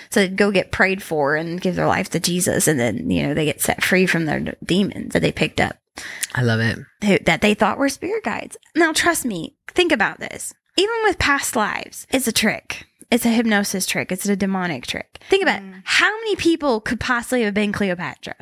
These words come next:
Speaker 1: Like, everyone who's had a past
Speaker 2: <laughs>
Speaker 1: life is some famous, it's self-important person. You know what I mean? Like, "Oh, I was,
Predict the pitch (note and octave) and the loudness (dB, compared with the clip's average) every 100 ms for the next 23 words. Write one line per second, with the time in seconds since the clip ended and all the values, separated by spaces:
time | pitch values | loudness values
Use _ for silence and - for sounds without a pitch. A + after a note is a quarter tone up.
0 | - B3+ A#3+ _ C4 E4+ G#4+ A#4 G#4+ F#4+ | 0 0 0 _ 0 2 0 0 0 -2
1 | E4 C#4+ C#4+ C4+ B3+ B3 C4 - A#3 F#3+ | 0 0 2 2 2 2 2 0 0 2
2 | G3+ B3+ - B3 - D#4+ B3+ C4 - C#4+ | 2 0 -4 -8 -2 0 2 0 2 2
3 | C4+ C4 - - _ - B3+ C#4 B3+ A#3 | 2 -4 -8 -14 _ 0 2 2 2 -2
4 | A3+ - - - E4+ A#3 - - - _ | -4 -8 -10 -14 _ -8 -8 -10 -20 _
5 | - - - - G4 D5 C4+ C4+ C#4+ C#4 | -20 -20 -14 -2 -2 2 2 4 2 2
6 | - G#3+ - G#3+ - A3 G#3 - E3 - | 0 0 0 -4 0 0 0 -6 -8 -8
7 | - - A#3 A#3+ A#3+ B3+ C4 B3+ C#4 - | -14 -12 -2 0 2 2 0 0 -4 -12
8 | - C4+ A3+ - C#4 C#4+ - B3+ D#4+ D4+ | -2 0 0 2 4 4 2 2 2 0